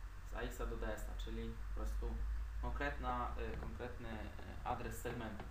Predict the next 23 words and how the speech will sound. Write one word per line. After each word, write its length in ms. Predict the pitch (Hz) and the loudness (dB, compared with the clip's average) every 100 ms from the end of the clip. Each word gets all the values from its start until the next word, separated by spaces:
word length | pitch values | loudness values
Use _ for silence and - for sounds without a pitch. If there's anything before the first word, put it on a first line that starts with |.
| - | -4
Tutaj 380 | 131 117 120 160 196 - - - - - - - - - - | -2 0 0 0 -2 -4 -4 -6 -6 -6 -4 -4 -6 -4 0
prawie 240 | 208 214 190 | 6 6 6
to 160 | 165 | 4
samo, 360 | - 170 175 190 | 4 4 4 4
tylko 300 | - - 151 | 2 2 0
że 360 | 147 139 135 - | 2 2 2 0
przenosimy 400 | - 135 - 135 | -2 0 2 2
do 80 | 123 | 2
A 40 | |
X 300 | 135 - 127 | 2 0 0
sobie 180 | - 131 | 0 0
selektor 600 | - 135 127 120 180 - - - - - - - - - - | 2 4 2 2 2 2 0 -2 0 2 2 4 2 2 4
i, 680 | - - - - - - | 6 6 6 4 2 0
i 260 | 135 131 127 | 0 0 -2
z 140 | - | 0
A 40 | 123 | 0
X 180 | 117 | 2
do 200 | 117 110 | 0 0
D 140 | 107 90 | 0 0
S 180 | - - | -2 -4
A. 200 | - - | -4 0
Selektor 360 | 143 147 - - | 0 2 0 0
ekranu 500 | - 113 - 151 | 2 2 2 0